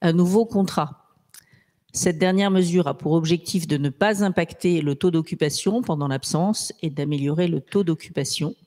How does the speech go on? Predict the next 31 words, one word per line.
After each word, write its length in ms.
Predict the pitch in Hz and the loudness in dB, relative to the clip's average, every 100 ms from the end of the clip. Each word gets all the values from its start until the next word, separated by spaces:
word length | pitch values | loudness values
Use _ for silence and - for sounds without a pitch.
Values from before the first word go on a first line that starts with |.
| _ _ _ _ _ | _ _ _ _ _
de 80 | 151 | -14
façon 420 | 143 131 - 180 - | -8 -8 -4 -4 -4
à 100 | 160 | -8
réduire 440 | 156 - 139 170 185 | -6 -6 -2 0 2
les 160 | 180 | 2
coûts. 580 | 170 - 170 - - - - _ _ _ - _ _ _ _ _ _ _ _ | -2 -2 -4 -2 -4 -6 -10 _ _ _ -20 _ _ _ _ _ _ _ _
La 100 | 151 | -2
délibération 720 | 147 180 180 170 175 165 - 196 | 2 2 4 4 2 0 2 2
vous 140 | 170 | 2
précise, 640 | - 185 170 - 180 151 - _ _ - | 2 0 0 -2 -4 -4 -10 _ _ -6
et 60 | 156 | -2
je 140 | 151 | 0
ne 100 | 156 | -2
vais 80 | 156 | -2
pas 120 | 165 | -4
tout 140 | 165 | -4
vous 160 | 151 139 | -8 -6
lire, 320 | 143 175 196 - | -2 0 0 -2
la, 180 | 160 156 - | -4 -4 -4
la 160 | 160 | -2
rédaction 460 | 165 165 170 - 196 | 0 0 -2 0 -2
qui 120 | 180 | -2
figurera 600 | - 147 139 143 160 170 | -4 -4 -4 -4 -2 -4
dans 200 | 156 156 | -2 -2
le 100 | 151 | -2
nouveau 260 | 156 165 196 | 0 0 0
document 640 | 170 - 156 165 175 - - _ _ - | 0 -2 0 0 0 -6 -20 _ _ -6
des 140 | 151 | -2
règles 320 | 156 156 165 165 - | 0 0 -2 -6 -6
générales 480 | 147 151 156 170 180 | -4 -2 0 -2 -2
d'organisation. 680 | 160 160 160 156 143 - | -4 0 0 0 -2 -6